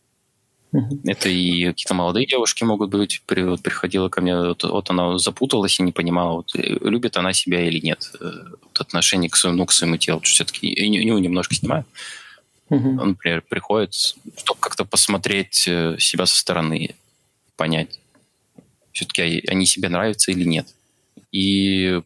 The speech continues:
Speaker 2: порой люди такие, ну, выбирают фотографов, которые близки им по, вот, ну, по взгляду, ко-, по вкусу какому-то. Что в-, в-, вряд ли какая-то девочка, которая там хочет какую-то нежную фотографию, м,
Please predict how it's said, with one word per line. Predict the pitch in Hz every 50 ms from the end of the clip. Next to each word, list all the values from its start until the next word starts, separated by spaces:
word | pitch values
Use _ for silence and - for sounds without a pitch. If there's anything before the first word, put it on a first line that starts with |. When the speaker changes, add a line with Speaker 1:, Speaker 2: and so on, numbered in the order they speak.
| _
Speaker 2:
порой | - 95 104 135 160
люди | 139 135 123 113
такие, | - - - - 107 101 92 -
ну, | - 104 98 92
выбирают | 92 87 98 95 95 107 107 95 -
фотографов, | - - 95 - 104 113 123 107 - - 98 90 -
которые | - - - 95 95 90
близки | 90 95 92 90 - - - 101 101
им | 95 90 87
по, | - - 90 87 87 85 85 82 80 80 - - - - _ _ _ _ _ _ _ - _ _ _ - -
вот, | - - 277 - - -
ну, | - 82 - - - - -
по | 92
взгляду, | 85 - - 82 82 85 90 92 85
ко-, | - - 92
по | 92 - 92
вкусу | - - - 95 92 - -
какому-то. | - 87 - - 85 85 82 - - - - _ _ _ _ _ _ _ _ _ _ _ _ - - - -
Что | - - 101 90
в-, | 90 - - 107 104 92 92
в-, | 104
вряд | 113 117 123 120
ли | 104 95 92 92 90
какая-то | - - 98 - 101
девочка, | 87 92 98 107 101 - - 92
которая | - - 90 90 90 87
там | - 85 80
хочет | - - 92 - -
какую-то | - - - 87 - 98
нежную | 92 - - 104 104 101 101 92 87 92 92 87
фотографию, | - - - - 95 92 95 101 101 - - 98 95 92 92 90 95 - _ _ _ _ _ _ _ _ _ _ _ _ _ -
м, | - - - - - - -